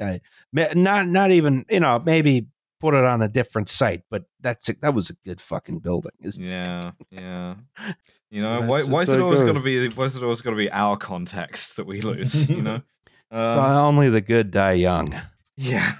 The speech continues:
Speaker 2: <laughs>
Speaker 3: But basically, yeah, the G D R, I mean, is associated very strongly with the war, and that's the right thing to do. It was a terrible thing to do to the city and to the country in general. And the G D R in general, you have to say, was not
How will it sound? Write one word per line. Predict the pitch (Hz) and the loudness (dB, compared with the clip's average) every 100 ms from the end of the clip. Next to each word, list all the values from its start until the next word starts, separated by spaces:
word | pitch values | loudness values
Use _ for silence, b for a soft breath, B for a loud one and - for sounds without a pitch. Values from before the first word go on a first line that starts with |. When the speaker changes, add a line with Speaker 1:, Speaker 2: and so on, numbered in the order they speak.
| - | -4
Speaker 2:
<laughs> | 190 - 190 170 185 175 - 180 - - - 180 - - - - - - - _ _ B 247 214 B _ _ _ | -2 -2 -2 -2 0 -2 0 -4 -2 -4 -2 -4 -4 -10 -10 -14 -18 -18 -20 _ _ B -18 -18 B _ _ _
Speaker 3:
But | 123 - | -12 -2
basically, | 131 131 143 147 143 | -2 0 -2 4 4
yeah, | |
the | 143 139 | 4 2
G | 135 | 2
D | 135 | 2
R, | 131 147 | 2 2
I | |
mean, | 120 104 | 2 2
is | 107 | 0
associated | - - 135 - - 113 | -4 -4 -4 -4 -4 -2
very | 110 110 | -2 -2
strongly | - - 110 120 | -6 -2 0 2
with | 113 104 - | 2 0 -6
the | 101 | -10
war, | 101 104 110 143 | -8 -6 -4 -2
and | 113 101 - _ _ _ _ | -4 -6 -10 _ _ _ _
that's | - 107 - - | -6 -6 -6 -20
the | - 92 - _ _ - | -16 -16 -18 _ _ -10
right | 110 110 104 | -4 -4 -6
thing | - 110 | -8 -8
to | 104 | -8
do. | 113 95 | -8 -4
It | 120 | -4
was | 113 110 | -6 -10
a | |
terrible | 107 131 131 101 | -4 0 0 0
thing | - 104 | -4 -10
to | 101 | -6
do | 98 | -8
to | - | -10
the | 95 | -16
city | - - 101 107 | -10 -4 -4 -4
and | 98 | -8
to | 104 104 _ | -14 -16 _
the | - | -20
country | - 104 - 104 | -14 -14 -6 -4
in | 104 | -2
general. | 104 92 95 110 | -2 -2 -4 -8
And | - 107 | -8 0
the | 117 | 0
G | 123 | 2
D | 135 127 | 2 2
R | 120 | 2
in | 113 | 0
general, | 113 123 120 113 107 | 2 2 4 4 2
you | 110 120 | 2 2
have | 113 113 - | 2 -4 -6
to | |
say, | 110 117 110 101 | -6 0 0 0
was | 110 113 110 | 0 0 2
not | 113 110 | 2 0